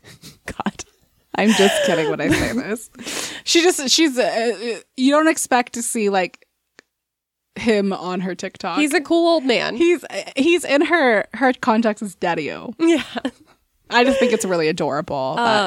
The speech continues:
Speaker 1: Um,
Speaker 2: she's just like, "Oh, it's my dad."
Speaker 1: Yeah. Anyway, Derry Girls.
Speaker 2: Derry
Speaker 1: It's a good
Speaker 2: Girls.
Speaker 1: show, and Martin Scorsese is a good filmmaker.
Speaker 2: He also
Speaker 1: Um,
Speaker 2: seems like just a good guy.
Speaker 1: I mean, I don't know him, but, like, again,
Speaker 2: He likes the, he's
Speaker 1: you
Speaker 2: like, "Those nuns, huh?"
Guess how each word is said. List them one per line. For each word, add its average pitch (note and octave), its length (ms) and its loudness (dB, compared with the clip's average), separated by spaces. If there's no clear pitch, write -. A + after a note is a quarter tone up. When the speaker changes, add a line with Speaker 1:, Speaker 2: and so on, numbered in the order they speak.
Speaker 1:
Um, F3+ 120 -8
Speaker 2:
she's - 320 -6
just - 320 -12
like, F3 340 -6
"Oh, G3+ 140 4
it's - 160 -6
my G3+ 80 -2
dad." G3 260 0
Speaker 1:
Yeah. G3+ 420 -2
Anyway, F3 300 2
Derry G3+ 280 0
Girls. D#3+ 280 -2
Speaker 2:
Derry A3+ 200 6
Speaker 1:
It's - 20 2
a - 20 0
good C#4 120 4
Speaker 2:
Girls. B3 120 -6
Speaker 1:
show, G#3+ 200 6
and G3 120 0
Martin A3 180 2
Scorsese C4 380 -2
is A3 140 -4
a G3+ 40 -12
good F#3 140 -2
filmmaker. - 640 -4
Speaker 2:
He - 60 -2
also F4 360 0
Speaker 1:
Um, D5 60 2
Speaker 2:
seems G4+ 240 2
like D#4 160 0
just C4 200 -2
a D#4 60 2
good C4 220 -4
guy. F#3+ 400 -2
Speaker 1:
I D#4 80 4
mean, F#4+ 160 2
I E4 120 2
don't B4 220 2
know D4 220 2
him, F4 440 0
but, D4+ 220 0
like, C4+ 380 -2
again, D#4+ 560 -2
Speaker 2:
He E4+ 180 -2
likes D#4+ 280 0
the, - 180 -4
he's D4 140 2
Speaker 1:
you D#4+ 40 2
Speaker 2:
like, F4 240 0
"Those D4+ 220 0
nuns, D#4 360 2
huh?" F#4 240 2